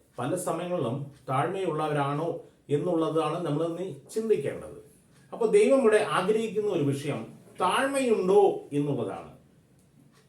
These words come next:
നമ്മളെല്ലാവരും, ദൈവമക്കളെല്ലാവർക്കും അറിയാം, പരിശുദ്ധാത്മാവ് നമ്മുടെ ഉള്ളിൽ വന്നു കഴിഞ്ഞാൽ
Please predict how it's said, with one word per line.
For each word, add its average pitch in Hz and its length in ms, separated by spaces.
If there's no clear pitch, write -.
നമ്മളെല്ലാവരും, 226 520
ദൈവമക്കളെല്ലാവർക്കും 151 1080
അറിയാം, 135 520
പരിശുദ്ധാത്മാവ് 165 960
നമ്മുടെ 170 260
ഉള്ളിൽ 139 360
വന്നു 110 160
കഴിഞ്ഞാൽ 131 400